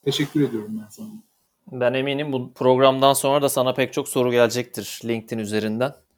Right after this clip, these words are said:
Speaker 2: Profesyonel anlamda, e, iş hayatında epey mutlu olduğunu görmek bizi de sevindirdi. Umarım en yakın zamanda pandemiden sonra da normal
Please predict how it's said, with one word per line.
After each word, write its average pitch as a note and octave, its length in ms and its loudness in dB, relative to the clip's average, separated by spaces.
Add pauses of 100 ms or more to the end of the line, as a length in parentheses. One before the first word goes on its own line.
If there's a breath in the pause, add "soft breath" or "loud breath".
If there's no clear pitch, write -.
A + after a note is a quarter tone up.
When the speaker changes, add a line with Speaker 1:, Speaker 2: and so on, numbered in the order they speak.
(340)
Speaker 2:
Profesyonel C#3+ 840 4 (100)
anlamda, C3 1000 4
e, - 320 -16 (280)
iş - 280 -2
hayatında C3 760 8
epey C3+ 380 2
mutlu B2+ 320 -2
olduğunu C3+ 440 2
görmek C3 320 2
bizi B2 160 0
de B2+ 80 2
sevindirdi. A2 840 2
Umarım B2 500 2
en B2+ 160 0
yakın A#2+ 260 -2
zamanda A#2 520 4
pandemiden A#2 540 2
sonra A#2+ 280 -2
da A#2 60 -4
normal A2 460 -4